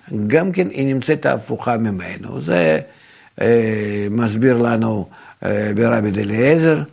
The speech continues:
שם ש-, שכך זה, אנחנו לא מבינים כל כך את הניגוד הזה שקורה, אבל כך זה בעולם האינסוף, במלכות דה אינסוף. קורה.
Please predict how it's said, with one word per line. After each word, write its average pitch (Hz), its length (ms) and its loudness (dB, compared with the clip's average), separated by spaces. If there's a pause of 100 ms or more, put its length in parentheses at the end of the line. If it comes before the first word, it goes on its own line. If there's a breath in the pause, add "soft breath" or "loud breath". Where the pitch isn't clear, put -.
(360 soft breath)
שם 135 540 0
ש-, 117 160 -6 (1300 soft breath)
שכך 120 420 -2
זה, 101 500 -2 (160)
אנחנו 107 360 -2
לא 113 120 4
מבינים 117 400 2
כל 117 200 0
כך 104 220 -2
את 101 120 -6
הניגוד 117 440 2
הזה 120 280 2
שקורה, 117 500 -2 (500 loud breath)
אבל 101 180 -2
כך 127 260 0
זה 107 160 2
בעולם 98 440 -2
האינסוף, 90 380 -8
במלכות 90 520 -8
דה 90 80 -10
אינסוף. 78 560 -14 (680 loud breath)
קורה. 101 300 -2